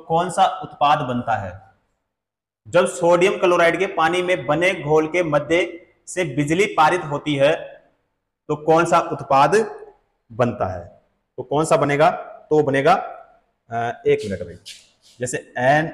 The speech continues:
ए सी L plus H two ओ, ठीक है, फिर क्या कर रहा है? ये बिजली पारित होती है। तो यहाँ पे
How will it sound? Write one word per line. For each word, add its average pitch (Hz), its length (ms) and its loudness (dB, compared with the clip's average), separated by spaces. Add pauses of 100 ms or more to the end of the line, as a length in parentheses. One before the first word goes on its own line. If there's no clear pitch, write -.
(120)
ए 139 360 -4 (1200)
सी 151 760 -2
L 104 160 0 (840)
plus 135 340 2 (640)
H 147 420 4
two 147 200 0
ओ, 143 180 2 (760)
ठीक 127 140 -6
है, 160 80 -2 (120)
फिर 160 100 -6
क्या 156 140 2
कर 147 120 4
रहा 156 100 6
है? 180 40 0
ये 165 160 -2
बिजली 143 300 0
पारित 139 360 2
होती 101 200 -10
है। 87 120 -14 (680)
तो 127 40 -6
यहाँ 127 360 0
पे 151 140 2